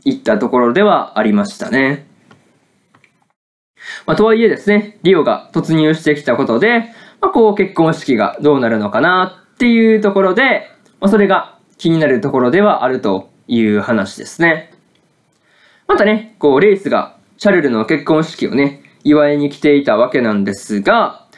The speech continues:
まあ、こう、何かしらね、裏がありそうな感じがしたんで、まあ、ちょっとレイスに関してはね、注意しておいた方が良さそうな感じではありました。まあ、とりあえずね、次回でリオが無事にですね、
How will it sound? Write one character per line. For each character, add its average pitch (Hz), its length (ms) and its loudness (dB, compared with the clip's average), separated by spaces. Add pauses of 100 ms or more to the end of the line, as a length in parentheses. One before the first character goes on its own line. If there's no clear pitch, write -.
(260)
ま 381 80 -4
あ、 - 20 -4
こ 226 180 2
う、 180 60 -2
何 170 180 0
か 170 120 -2
し - 100 -6
ら 165 120 0
ね、 196 300 -2
裏 156 220 2
が 117 120 0
あ 113 60 0
り 131 120 0
そ 160 200 2
う 127 40 -2
な 110 100 -2
感 123 240 -2
じ 120 120 -2
が 117 120 0
し - 100 -12
た 120 140 0
ん 110 160 0
で、 226 320 0 (240)
ま 220 60 -2
あ、 - 20 0
ち 240 80 2
ょ 202 40 -2
っ - 20 -4
と - 280 -6 (240)
レ 156 160 2
イ 143 40 0
ス 135 120 -4
に 110 140 0
関 156 220 0
し - 100 -16
て 110 80 -2
は 95 100 -4
ね、 143 400 -4
注 135 260 2
意 110 80 0
し - 120 -14
て 151 80 2
お 143 80 4
い 139 40 0
た 139 120 -2
方 170 220 2
が - 220 -2 (280)
良 156 100 0
さ 160 100 0
そ 160 160 0
う 123 40 0
な 110 120 0
感 117 240 -2
じ 113 140 -6
で 190 100 0
は 185 280 2
あ 110 60 -2
り 110 80 -2
ま 110 140 -2
し - 120 -14
た。 139 80 0
ま - 240 -4 (920)
あ、 208 40 -2
と 247 60 2
り 262 60 2
あ 233 40 2
え - 20 2
ず 170 100 -8
ね、 190 320 -2
次 156 140 -6
回 117 240 2
で 214 420 0
リ 185 140 4
オ 156 80 2
が - 340 -4
無 147 160 0
事 147 100 2
に 147 100 2
で 104 100 -2
す - 160 -12
ね、 202 240 2